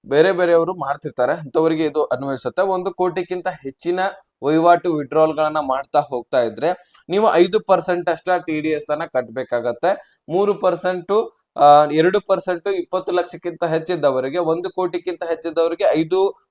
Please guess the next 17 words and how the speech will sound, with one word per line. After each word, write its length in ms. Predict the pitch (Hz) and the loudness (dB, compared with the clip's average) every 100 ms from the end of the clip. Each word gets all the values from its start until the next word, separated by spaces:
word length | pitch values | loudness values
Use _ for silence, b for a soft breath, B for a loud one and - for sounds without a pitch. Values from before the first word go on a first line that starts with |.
| - | 0
ಪರ್ಸೆಂಟ್ 460 | 156 156 180 175 | 0 2 -4 -2
ಅಷ್ಟು 260 | 165 - 180 | -4 -2 -2
ಟಿ 220 | 170 160 | 0 2
ಡಿ 80 | 160 | 2
ಎಸ್ 180 | 160 160 | -2 -2
ಅನ್ನ 140 | 160 | -4
ಪಾವತಿಸ್ಬೇಕು. 960 | 160 151 143 147 147 143 147 - 156 127 139 | 0 2 0 -2 -12 -4 -4 -2 -4 -2 -6
Totally 320 | 139 160 165 | -4 -4 -2
ನೀವು 260 | 165 165 | -4 -4
ಎ 180 | 160 143 | -4 -4
ಟಿ 140 | 123 160 | -4 -4
ಎಂ 180 | 156 | -4
ನಲ್ಲಿ 220 | 156 151 160 | -4 -4 -6
ಹೆಚ್ಚಿನ 320 | 131 - 175 | -6 -6 -2
ವಹಿವಾಟನ್ನ 500 | 160 147 151 147 147 143 | 0 2 2 2 -2 -2
ಮಾಡಿದ್ದೆ 420 | 135 131 127 139 | -4 -6 -6 -4
ಆದ್ರೆ 580 | 165 190 160 _ _ | -4 -4 -8 _ _